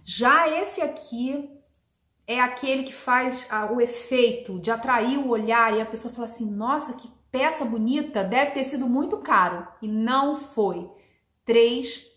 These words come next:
dólares. Agora eu vou mostrar uma sandália que eu também comprei já tem muitos anos.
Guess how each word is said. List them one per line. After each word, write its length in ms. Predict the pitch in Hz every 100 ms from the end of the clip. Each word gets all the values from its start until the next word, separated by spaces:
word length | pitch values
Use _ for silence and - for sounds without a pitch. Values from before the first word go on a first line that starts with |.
| _
dólares. 720 | 175 196 175 170 170 175 - -
Agora 200 | 214 269
eu 60 |
vou 80 | 285
mostrar 580 | 277 262 240 240 262 -
uma 200 | 233 254
sandália 680 | 262 320 320 202 196 202 202
que 100 | 208
eu 80 | 226
também 260 | 233 233
comprei 320 | 247 240 226 233
já 100 | 226
tem 180 | 247
muitos 640 | 226 214 262 330 359 269 185
anos. 480 | 180 190 208 -